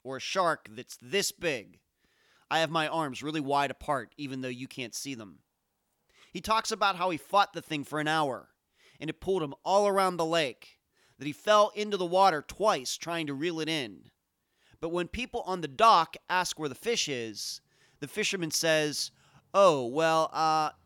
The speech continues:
it got away." Or, "I gave it to a boat full of nuns that just happened to ride by." Or, "Men in black suits came up in a speedboat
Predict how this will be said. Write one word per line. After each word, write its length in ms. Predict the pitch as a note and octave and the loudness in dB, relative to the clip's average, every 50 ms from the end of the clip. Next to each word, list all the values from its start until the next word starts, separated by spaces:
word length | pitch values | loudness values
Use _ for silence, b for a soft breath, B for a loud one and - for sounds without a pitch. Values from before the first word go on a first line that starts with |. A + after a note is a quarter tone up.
| _ - | _ -14
it 120 | E3 - | -12 -4
got 200 | - G3+ G3 F#3 | 2 4 4 4
away." 580 | F3 D#3 D#3 F3 E3+ D3 B2 A2 D#2+ - - _ _ _ _ _ _ _ _ _ _ _ - | 4 4 4 4 4 4 0 -4 -8 -12 -20 _ _ _ _ _ _ _ _ _ _ _ -6
Or, 500 | D#3 E3 E3 D#3+ D#3+ D#3+ D#3 D#3 D3 C#3 b b b b b | -4 0 2 2 4 4 2 2 0 -4 b b b b b
"I 100 | F3 F3 | -2 -2
gave 220 | D#3 G#3+ B3 B3+ B3 | 2 4 2 2 2
it 80 | G3+ - | 0 -8
to 140 | G3+ G3 | -4 -4
a 40 | F3 | -4
boat 340 | C#3+ B2 A2+ G#3 G#3+ F#3+ - | -4 -2 0 2 2 2 0
full 240 | - - F#3 F#3 E3 | -6 -10 -8 -6 -6
of 100 | C#3 B2+ | -6 -6
nuns 360 | C#3 E3 F3+ F3 D3+ C3 G2 | -4 -2 -2 -2 -2 -4 -8
that 120 | A2+ B2 | -14 -14
just 260 | - - C#3 - - - | -10 -10 -10 -10 -6 -2
happened 300 | F3+ F3+ E3 - D#3+ C#3+ | -2 -2 -2 -4 -6 -6
to 60 | C#3+ | -4
ride 300 | D3 C#3+ C#3 C#3 B2+ A2 | -2 -2 -2 -2 -2 -2
by." 480 | C#3+ C#3+ C3+ A#2+ A2 F#2+ C#2 - - _ b b b b b b b | -2 -2 0 -2 -4 -6 -12 -20 -20 _ b b b b b b b
Or, 480 | - E3+ E3+ E3+ E3+ E3 D#3+ D#3 C3+ b b b b b | -6 -2 0 2 2 2 0 -2 -4 b b b b b
"Men 200 | D3+ G#3 A#3 A#3+ | -2 0 0 0
in 100 | A#3 G3 | -2 0
black 320 | G3 G#3 G3+ F#3 - - | 2 4 4 4 2 -2
suits 360 | - - - A3+ F#3 - - | -6 -4 -4 -4 -6 -6 -8
came 240 | - - F#3 G3 F#3+ | -8 -6 -6 -4 -2
up 160 | G3 F#3 - | -2 -4 -4
in 80 | E3 D3+ | -6 -8
a 40 | C#3 | -6
speedboat 800 | - - - - A#3+ A#3 A3+ E3+ A2+ D3 C#3 C3+ C3+ C3+ _ b | -6 -8 -6 -6 -8 -6 -6 -6 -6 -4 -4 -2 -4 -4 _ b